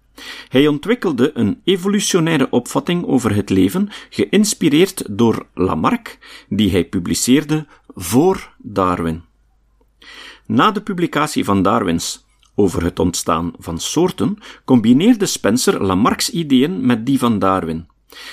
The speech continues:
Dit resulteerde in een evolutietheorie die, anders dan die van Darwin, gekenmerkt wordt door de gedachte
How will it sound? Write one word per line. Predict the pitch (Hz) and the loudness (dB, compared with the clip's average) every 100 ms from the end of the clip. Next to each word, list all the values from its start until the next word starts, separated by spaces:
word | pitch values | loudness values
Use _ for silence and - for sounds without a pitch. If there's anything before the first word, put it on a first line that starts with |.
| - | -18
Dit | - 104 - - | -4 0 0 -2
resulteerde | 135 131 123 101 - 190 214 135 190 - | 0 0 2 -2 0 2 2 2 -2 -2
in | 113 98 | 0 0
een | 92 | 0
evolutietheorie | - 107 98 180 - 190 - 92 90 95 175 254 - - | 0 2 2 2 2 -2 -2 0 2 4 4 2 -2 -10
die, | - 90 156 233 _ _ _ - | -4 2 0 0 _ _ _ -4
anders | 92 90 85 | -2 -2 -2
dan | 85 82 | -2 0
die | 82 | 0
van | 76 73 | -2 -4
Darwin, | 71 71 80 190 240 - - - | -2 -2 0 0 0 -6 -20 -20
gekenmerkt | - 135 - 247 233 156 - - | -6 -4 2 4 4 0 -6 -4
wordt | 139 - - - | -4 -4 -10 -6
door | 95 101 90 - | 2 2 2 -2
de | 90 | -4
gedachte | 90 87 - - - 208 | -2 -2 -2 -4 -6 -6